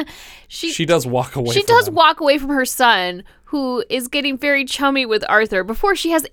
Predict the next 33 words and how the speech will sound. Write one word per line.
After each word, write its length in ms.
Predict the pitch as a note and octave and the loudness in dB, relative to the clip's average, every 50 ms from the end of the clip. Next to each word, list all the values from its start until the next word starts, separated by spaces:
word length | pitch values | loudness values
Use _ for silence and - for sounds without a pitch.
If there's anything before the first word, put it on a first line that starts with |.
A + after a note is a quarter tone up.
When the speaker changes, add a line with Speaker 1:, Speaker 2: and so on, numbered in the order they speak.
| _ _ - | _ _ -2
Speaker 1:
any 340 | C#4 D4+ E4+ F4 F4+ E4 D4 | 0 0 2 2 0 0 2
idea 440 | B3 A3 G#3 G#3 G#3+ G3+ F#3+ F#3 F#3 | 2 2 0 -2 -2 -2 0 0 0
that 120 | F#3+ G3+ | 0 0
Speaker 2:
Yeah. 80 | C#3 B2+ | 2 2
Speaker 1:
this 160 | A#3 A#3 - | 2 2 2
man 220 | B3 A#3+ A#3 A#3 - | 0 2 2 2 0
isn't 260 | - A3+ C4+ C#4+ A#3+ | -2 -4 -4 -4 -4
just 240 | - A#3 A3+ A3 - | -4 -4 -4 -4 -2
some 240 | - G#3+ G#3 F#3+ F3+ | -4 -2 -2 -2 -6
random 600 | F3 E3 F3+ F3+ F#3 G#3 G#3+ G#3 G#3 G3 F#3+ F3+ - - | -6 -2 0 2 2 2 0 -2 -4 -4 -6 -10 -8 -6
dude 280 | F#3 F#3 F#3 F3+ E3+ | -6 -4 -4 -4 -4
off 260 | - - D#3 D3+ - - | -4 -4 -4 -6 -6 -10
the 80 | - D#3+ | -12 -10
street, 520 | - - - F3 D#3 F3 G#3+ B3 B3 - - | -10 -10 -8 -8 -6 -4 -4 -4 -6 -4 -2
and 180 | G3+ G3 F#3+ | -2 -2 0
they 140 | G3 G#3 G#3 | 2 0 2
go 240 | G3+ G#3+ G3+ F#3 G3 | 4 4 4 6 6
off 280 | F#3 F3+ F#3 F#3+ - - | 6 6 6 4 2 -4
and 200 | F3+ F3 F3+ E3+ | -4 -4 -4 -4
wander 340 | E3+ E3 E3+ F3 F3 E3 | -4 -4 -2 -2 0 0
off 220 | D#3 D#3 E3+ E3+ - | 0 0 0 -2 -4
together 380 | F#3+ F3+ G3 F#3+ F#3 G3 G3+ G3 | -8 -2 -2 0 0 0 -2 -2
while 160 | F3 D#3+ E3+ | -2 -4 -4
she 220 | - - G#3 F#3+ | -6 -8 -10 -8
talks 360 | F#3 G#3 F3+ F3 E3+ - - - | -2 0 0 0 0 -2 -10 -8
to, 440 | - E3+ E3 D#3+ D#3+ D3+ D3 D3 - _ _ _ _ _ _ _ _ _ _ G3 _ _ - | -6 -6 -6 -4 -6 -8 -10 -12 -14 _ _ _ _ _ _ _ _ _ _ -20 _ _ -14
to, 240 | - G3+ D3+ C3+ - | -12 -10 -10 -12 -12
to 220 | - - - F#3 | -14 -12 -12 -12
John. 440 | D3+ - F3 D#3+ C3+ G#2 A2 A#2+ - - | -6 -4 -4 -4 -4 -4 -8 -6 0 0
Speaker 2:
It 180 | E3+ D3+ - | 0 0 2
did 240 | - G3 A3+ F#3+ E3 | 0 0 0 0 -2
seem 300 | - - G3+ G3 F3+ F3 | -6 -4 -4 -4 -2 -2
like 320 | E3 E3 D#3+ C#3+ - - | -2 -2 -2 -4 -6 -12